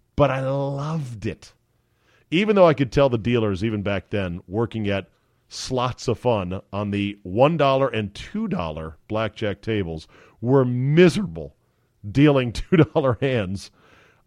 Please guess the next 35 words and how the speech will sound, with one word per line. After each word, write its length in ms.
I 160
loved 340
it. 140
It 200
was, 400
it 80
was 180
a 80
ton 240
of 80
fun. 340
And 120
after 280
college, 640
uh, 180
my 180
boys 340
from 480
the 100
D 220
C 240
area, 360
from 180
Langley 300
High 160
School, 380
Craig 640
and 140
Butch 720
and 160
Todd 640
and 140
Andy, 520
you 80
know, 140